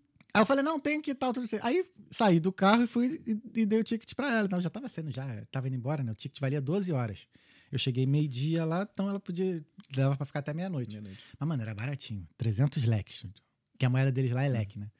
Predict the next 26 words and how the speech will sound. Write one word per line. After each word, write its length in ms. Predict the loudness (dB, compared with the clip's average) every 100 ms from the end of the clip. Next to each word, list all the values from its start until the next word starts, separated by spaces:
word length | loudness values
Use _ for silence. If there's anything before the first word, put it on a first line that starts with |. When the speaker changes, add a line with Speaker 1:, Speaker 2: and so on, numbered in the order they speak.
| _ -16
Speaker 2:
Da 120 | -10 -6
Lexon. 320 | -6 -4 -2
Speaker 1:
Ela 120 | 0
é 20 |
Lexon. 340 | 0 -4 -8 -10 -2
<clears throat> 200 | 2 2 0 -10 -12 4
Aí 260 | 6 8
foi 140 | 6 4
trezentos 480 | 6 6 6 4 4
leque. 380 | 6 4 2 -20 _ -20 _ _ _ _ 0
Aí, 180 | 4 4
beleza. 480 | 6 8 8 4 -8 _ 2
<clears throat> 1040 | 2 2 -6 _ _ _ _ _ _ -6
Só 160 | 0 2
que 120 | 4
aí, 120 | 4
cara, 200 | 4 2
eu 40 | 2
não 80 |
percebi 460 | 2 0 0 0 0
que 100 | -2
quando 240 | 0 2
eu 60 | 2
saí 520 | 4 4 6 6 2 0
do 140 | -2
carro, 560 | 0 2 4 4 2